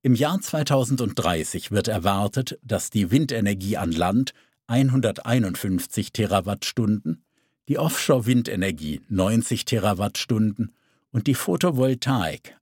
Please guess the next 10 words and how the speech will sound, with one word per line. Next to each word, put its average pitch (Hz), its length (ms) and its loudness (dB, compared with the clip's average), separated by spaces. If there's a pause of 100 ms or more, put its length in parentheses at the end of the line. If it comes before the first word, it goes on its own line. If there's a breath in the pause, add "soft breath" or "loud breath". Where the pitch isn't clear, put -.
einhundertneununddreißig 117 1500 0
Terawattstunden 85 1040 -2
erzeugen 92 600 -4
werden, 101 420 0 (520 soft breath)
während 131 300 2
die 87 160 -4
Wasserkraft - 880 -2 (120)
bei 117 280 -2
einundzwanzig 107 720 0
Terawattstunden 110 1080 -2